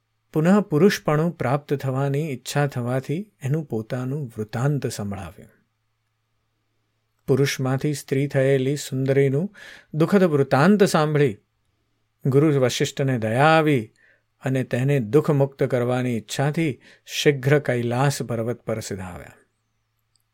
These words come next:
ફરી એક મહત્વની વાત અહીંયા કરીએ, જે ભાગવત પુરાણમાં કેટલીક વાર કરી છે, કે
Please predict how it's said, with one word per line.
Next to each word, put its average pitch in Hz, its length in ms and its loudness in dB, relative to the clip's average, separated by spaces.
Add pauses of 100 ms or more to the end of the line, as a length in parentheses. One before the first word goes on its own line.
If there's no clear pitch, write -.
(1120)
ફરી 214 300 0
એક 208 240 0
મહત્વની 156 440 0
વાત 131 260 0
અહીંયા 139 240 -2
કરીએ, 117 420 -6 (380)
જે 143 160 0
ભાગવત 139 460 2
પુરાણમાં 139 460 2
કેટલીક 135 320 -6
વાર 135 180 2
કરી 120 260 -2
છે, - 380 -12 (640)
કે 202 260 -2